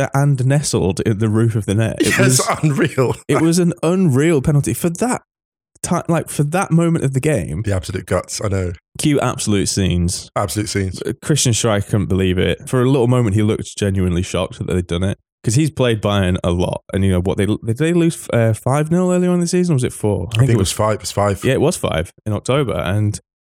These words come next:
Speaker 1: they still have to play them again in the league. They've got them this weekend, I, <laughs> like, weirdly, at home, which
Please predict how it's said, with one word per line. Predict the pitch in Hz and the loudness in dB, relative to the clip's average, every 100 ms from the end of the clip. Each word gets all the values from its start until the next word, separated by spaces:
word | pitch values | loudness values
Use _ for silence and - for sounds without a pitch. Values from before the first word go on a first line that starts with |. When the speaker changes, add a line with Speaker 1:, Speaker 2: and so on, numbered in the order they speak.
| _ | _
Speaker 1:
they | 113 | -2
still | 110 139 | 0 0
have | 123 | 0
to | 113 | 0
play | 120 | 2
them | 107 | 2
again | 101 104 98 | 2 2 0
in | 92 | 0
the | |
league. | 90 87 92 | 0 0 0
They've | 95 | -2
got | - 110 - | -2 -2 -2
them | 92 90 | -2 0
this | 104 - | 0 0
weekend, | 104 127 92 78 80 | 0 0 -2 -2 -2
I, | 76 78 _ | -2 -4 _
<laughs> | - - 131 | -2 0 2
like, | 110 117 | 0 0
weirdly, | 139 120 - 110 - - - | 2 2 0 -2 -2 -6 -4
at | - - | -2 0
home, | 101 113 92 90 - _ _ | 0 2 2 2 -2 _ _
which | 110 110 - - | -4 -2 -4 -8